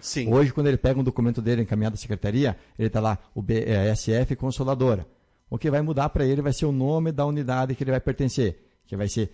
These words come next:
Speaker 2: I S F Nunes. A estratégia da
Speaker 1: Uhum.
Speaker 2: saúde, mas o local de atendimento vai ser na U B S Centro.
Speaker 1: Sim, no postão.
Speaker 2: É, no nosso postão.
Speaker 1: Muito bem. E aí, esses, essas áreas que pertenciam pra outros E S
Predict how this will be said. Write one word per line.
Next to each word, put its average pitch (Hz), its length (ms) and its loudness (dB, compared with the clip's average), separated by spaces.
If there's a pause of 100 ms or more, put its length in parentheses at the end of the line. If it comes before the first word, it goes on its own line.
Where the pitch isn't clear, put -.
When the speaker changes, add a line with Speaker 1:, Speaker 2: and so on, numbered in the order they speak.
(140)
Speaker 2:
I 107 120 -2
S 104 240 -2
F 104 200 0
Nunes. 135 480 2 (320)
A - 120 -8
estratégia 117 580 0
da 104 60 2
Speaker 1:
Uhum. 95 80 0
Speaker 2:
saúde, 98 300 -2
mas 101 200 -2
o 117 80 2
local 143 540 0
de 131 100 -2
atendimento 120 680 -2 (260)
vai 113 140 0
ser 113 180 0
na 120 100 2
U 127 60 0
B 123 160 0
S 98 260 -2
Centro. 117 320 -2
Speaker 1:
Sim, 117 280 -2
no 117 120 -8
postão. 120 380 -6
Speaker 2:
É, 90 100 -6
no 95 180 -6
nosso 98 260 -6
postão. 120 420 -2 (280)
Speaker 1:
Muito 151 480 0
bem. 139 280 -4 (260)
E 226 100 0
aí, 269 360 0
esses, 254 580 -2
essas 190 460 0
áreas 170 320 0
que - 100 -6
pertenciam 170 760 2
pra 180 180 2
outros 165 460 2
E 151 80 4
S 143 260 2